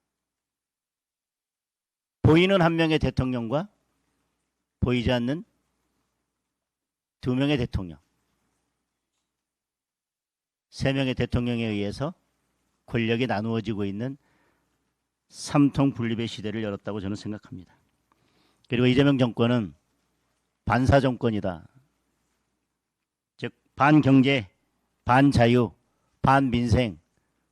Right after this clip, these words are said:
반민주 정권이라고 평가하겠습니다. 그래서,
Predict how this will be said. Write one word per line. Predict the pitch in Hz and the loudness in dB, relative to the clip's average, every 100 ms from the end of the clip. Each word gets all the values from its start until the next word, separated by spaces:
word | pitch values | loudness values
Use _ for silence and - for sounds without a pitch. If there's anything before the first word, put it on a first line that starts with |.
| _ _ _ _ | _ _ _ _
반민주 | - 131 135 135 143 _ _ _ - 113 120 110 127 | 0 2 2 -2 -10 _ _ _ -8 0 0 2 -2
정권이라고 | 117 110 117 113 107 101 - - 123 - 110 101 - _ _ _ _ _ - | -4 -4 -2 -2 -2 -4 -2 -2 -2 -4 -4 -4 -12 _ _ _ _ _ -10
평가하겠습니다. | 117 113 - 95 92 87 _ _ _ _ _ _ _ _ _ _ _ _ _ _ _ _ _ _ | -6 -6 -6 -10 -10 -18 _ _ _ _ _ _ _ _ _ _ _ _ _ _ _ _ _ _
그래서, | 151 165 165 165 127 85 | 2 4 6 6 4 -2